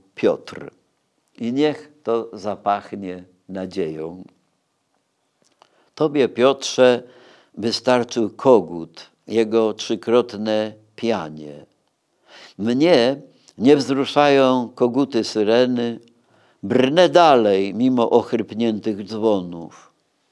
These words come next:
Piotrze, patronie opamiętania, wyproś mi tę łaskę, by moje uszy otworzyły się, usłyszały delikatny głos koguta.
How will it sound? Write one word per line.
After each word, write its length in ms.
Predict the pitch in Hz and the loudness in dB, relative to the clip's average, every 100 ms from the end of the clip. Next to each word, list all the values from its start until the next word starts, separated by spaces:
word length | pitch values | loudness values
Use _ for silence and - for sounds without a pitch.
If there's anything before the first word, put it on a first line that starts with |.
| _ _ _ _ _ _ _ | _ _ _ _ _ _ _
Piotrze, 800 | - 175 117 - - - 92 - _ _ _ _ _ _ _ | 2 4 4 2 -14 -12 -14 -16 _ _ _ _ _ _ _
patronie 640 | - 139 156 180 180 165 131 | 0 0 2 2 2 2 0
opamiętania, 1200 | 139 135 131 127 120 - 107 90 80 82 78 - _ _ - | 0 0 0 0 -4 -6 -6 -6 -8 -14 -16 -20 _ _ -8
wyproś 580 | 117 196 185 117 98 95 | 4 4 6 0 0 -2
mi 160 | 98 | -6
tę 220 | - 185 | 0 2
łaskę, 800 | 185 147 107 - - 98 107 147 165 _ _ _ _ _ - | 4 4 2 -4 -6 -2 -2 -4 -12 _ _ _ _ _ -14
by 160 | 95 101 | -6 -2
moje 380 | 123 190 190 143 | 2 4 4 2
uszy 640 | 123 104 - 95 120 147 | 0 -2 -4 -2 -2 -2
otworzyły 840 | 110 110 - 110 101 135 165 165 139 | -2 -2 -2 -2 -2 -2 0 0 -2
się, 400 | - 135 135 139 _ _ _ _ - | -4 -4 -4 -8 _ _ _ _ -10
usłyszały 1120 | 110 - 101 92 - 120 123 117 113 110 107 _ _ _ _ 85 | -10 -8 -6 -6 0 2 2 0 -2 -4 -10 _ _ _ _ -4
delikatny 960 | 110 180 143 - 104 101 - 95 90 | 2 2 2 -6 -10 -10 -16 -16 -16
głos 580 | 87 87 85 90 - - _ _ _ _ | -18 -14 -12 -12 -16 -20 _ _ _ _
koguta. 580 | 95 82 73 - - | -12 -12 -14 -20 -20